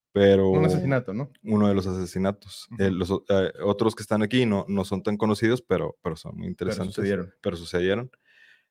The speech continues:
Speaker 1: Después vamos a irnos al, al, a otra sección que se llama Épale mi piernita. Y aquí,
Speaker 2: Ay, ese,
Speaker 1: eh,
Speaker 2: ese tema está controversial.
Speaker 1: está
Speaker 2: <laughs>
Speaker 1: controversial, pero no es lo que ustedes creen, sino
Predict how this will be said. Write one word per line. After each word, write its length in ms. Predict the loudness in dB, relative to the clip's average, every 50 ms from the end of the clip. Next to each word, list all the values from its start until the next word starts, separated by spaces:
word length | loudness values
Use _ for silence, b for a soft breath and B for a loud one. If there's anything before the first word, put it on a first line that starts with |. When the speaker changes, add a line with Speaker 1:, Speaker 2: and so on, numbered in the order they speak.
| b _ _
Speaker 1:
Después 420 | -4 -4 -2 4 10 10 12 12
vamos 260 | 12 10 8 6 6 6
a 60 | 6
irnos 300 | 6 6 4 2 2 4
al, 240 | 4 4 6 4 4 4
al, 220 | 4 4 4 4 4
a 160 | 6 6 6
otra 180 | 4 2 -2
sección 320 | -6 -4 -2 -2 -2 -2 -2
que 100 | -4 -8
se 160 | -6 -2 0
llama 500 | 2 2 2 2 2 2 2 0 -2 -6 _ _ _ _ _ _ _ _ _
Épale 400 | -6 -6 0 2 2 4 4 2
mi 140 | 0 -2 -4
piernita. 600 | -2 -2 -2 0 0 -2 -4 -6 -6 -10 -12 -12 _ _ _ _ _ _ _ _ _ _ _ _ _
Y 180 | 4 6 6 6
aquí, 560 | 6 4 2 2 2 2 2 0 -4 -8 -12 -20 _ _
Speaker 2:
Ay, 100 | -6 -4
ese, 160 | -2 -2 -2
Speaker 1:
eh, 80 | -4 -6 -8
Speaker 2:
ese 180 | -8 -6 -6
tema 220 | -4 -2 -2 -2 -4
está 200 | -4 -8 -10 -8
controversial. 560 | -8 -8 -6 -6 -8 -8 -8 -8 -4 -2 -2
Speaker 1:
está 240 | 0 2 2 4 6
Speaker 2:
<laughs> 0 |
Speaker 1:
controversial, 800 | 8 8 8 8 8 8 8 6 6 8 10 10 10 10 8 8
pero 420 | 8 10 10 10 10 8 6 4
no 260 | 0 0 0 0 0 0
es 120 | 0 -2
lo 160 | -2 -4 -4
que 100 | -6 -8
ustedes 300 | -8 -4 -2 -2 -2 -2
creen, 240 | -4 -4 -4 -4 -4
sino 380 | -6 -6 -4 -4 -4 -6 -10